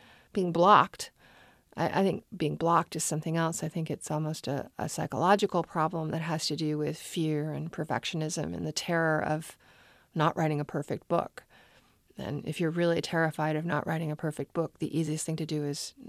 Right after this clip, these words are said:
not to write. That's the one way. You, you can be sure that you, you can be sure that you won't fail at the task of writing a perfect book if you don't write anything at all.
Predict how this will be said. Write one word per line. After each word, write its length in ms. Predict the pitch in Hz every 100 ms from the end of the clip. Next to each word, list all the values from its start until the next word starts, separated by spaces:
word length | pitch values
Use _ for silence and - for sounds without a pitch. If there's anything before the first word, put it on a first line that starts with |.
| - -
not 220 | 156 -
to 100 | 160
write. 560 | 175 170 - - 151
That's 240 | - 170 -
the 80 | 196
one 180 | 202
way. 140 | 214 233
You, 200 | 185 180
you 140 | 175
can 140 | 185 185
be 80 |
sure 360 | 180 - 247 247
that 140 | 226
you, 260 | - 196 190 - _ _ _
you 100 | 208
can 140 | 202 190
be 80 |
sure 520 | 190 - 269 277 277 269 - - - - -
that 160 | 208
you 120 | 208
won't 300 | 196 208 240
fail 200 | - 208
at 120 | 208 -
the 60 |
task 380 | 185 185 180 -
of 100 | 180
writing 240 | 180 175 170
a 40 |
perfect 380 | - 180 - -
book 220 | 170 170
if 80 | 170
you 80 | 170
don't 180 | 165
write 160 | - 160
anything 340 | 165 160 -
at 60 | -
all. 220 | 78 -